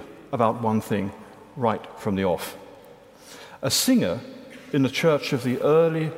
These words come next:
Middle Ages, however necessary or admired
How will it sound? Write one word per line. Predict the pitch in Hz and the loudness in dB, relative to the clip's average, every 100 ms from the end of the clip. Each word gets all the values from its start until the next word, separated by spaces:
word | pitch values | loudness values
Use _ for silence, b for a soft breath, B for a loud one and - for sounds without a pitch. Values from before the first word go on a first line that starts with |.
| - - | -8 -2
Middle | 123 123 | -2 0
Ages, | 104 92 87 - - - | -2 -4 -6 -10 -12 -2
however | 117 127 190 196 | 2 4 4 4
necessary | 127 120 - 101 - 90 87 - | 2 2 -2 -4 -2 -2 -4 -2
or | 113 98 | -2 -2
admired | 92 101 107 110 90 - 92 | 0 2 2 2 -2 -4 -8